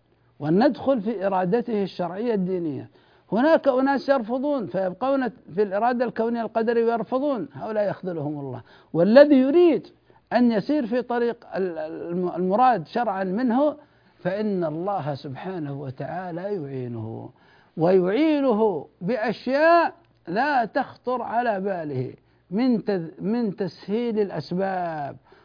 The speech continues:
ومن الصرف عن ال-، ال-، المنكرات والمعاصي، ومن، آه، الدفع إلى الطاعات والتوفيق إلى الخير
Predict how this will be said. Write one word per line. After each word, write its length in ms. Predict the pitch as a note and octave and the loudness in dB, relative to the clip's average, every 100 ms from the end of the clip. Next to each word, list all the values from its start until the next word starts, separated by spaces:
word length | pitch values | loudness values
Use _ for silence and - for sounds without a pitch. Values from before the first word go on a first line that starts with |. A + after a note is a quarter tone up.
| _ | _
ومن 460 | F#3 A3+ A3+ G#3+ G3 | 0 2 2 -2 -4
الصرف 480 | F3+ - A3 F#3 F3 | -8 -4 -4 -2 -4
عن 220 | F3+ F#3+ | -6 -6
ال-، 160 | F3 | -6
ال-، 220 | E3+ E3+ D#3+ | -6 -6 -6
المنكرات 880 | E3+ F3+ F3 - F3+ G3+ F#3+ E3+ F3 | -6 -4 -6 -6 -4 -2 -2 -4 -6
والمعاصي، 800 | F3+ F3+ F#3 G3 E3+ E3 E3+ | -4 -4 -2 -4 -4 -6 -6
ومن، 480 | D3 G3 A#3 A3+ G3 - - - | -2 0 0 0 -4 -8 -20 -8
آه، 300 | E3+ F#3 F3+ | -4 -2 0
الدفع 380 | F3 F3+ F#3 F#3+ | 0 0 0 -2
إلى 100 | F#3+ | -6
الطاعات 640 | E3+ - F#3+ G3+ G3+ - | -6 -2 0 2 0 0
والتوفيق 600 | G3+ - G3+ D#3+ G3+ - | -4 -2 -4 -2 -4 -4
إلى 120 | F#3+ F#3 | -6 -4
الخير 560 | E3 G#3 G#3+ G#3 F3+ | -4 -4 -2 -4 -6